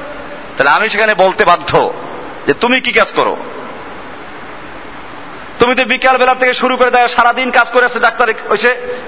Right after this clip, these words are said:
এরপর বিকাল বেলা বসে, কিসের কা-, কাজ করে? কেবল কিভাবে পয়সা কামাই করবে।" আর সে পয়সা কামাই করতে গিয়ে কেউ রক্ত পরীক্ষা করে, তার মানে পো-, পোকা পরীক্ষা করে, কেউ পায়খানা টেস্ট করে,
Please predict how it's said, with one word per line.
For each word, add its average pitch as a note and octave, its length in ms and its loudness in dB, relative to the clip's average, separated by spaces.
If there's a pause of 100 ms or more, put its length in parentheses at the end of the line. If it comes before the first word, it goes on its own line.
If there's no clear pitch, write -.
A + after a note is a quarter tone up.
এরপর A3 180 2
বিকাল B3 260 2
বেলা A#3+ 160 4
বসে, D#3+ 320 -2 (520)
কিসের B3+ 240 0 (200)
কা-, A3+ 200 2
কাজ A3 160 2
করে? D3+ 240 0 (380)
কেবল A#3+ 320 2
কিভাবে C#4 320 2
পয়সা B3+ 200 4
কামাই A#3 220 4
করবে।" B2+ 300 0 (480)
আর G3+ 120 4
সে A#3+ 160 0
পয়সা A#3+ 240 2
কামাই A#3 260 2
করতে A#3 260 0
গিয়ে G#3 120 -6
কেউ A#3+ 120 4
রক্ত A3 220 2
পরীক্ষা A#3+ 240 0
করে, A#3+ 200 2 (800)
তার G#3 140 4
মানে A#3 140 2
পো-, G#3 320 -8
পোকা A#3+ 200 4
পরীক্ষা A#3 260 2
করে, A#3 220 2 (640)
কেউ A3 180 4
পায়খানা G#3+ 320 4
টেস্ট B3 200 -2
করে, B3 200 2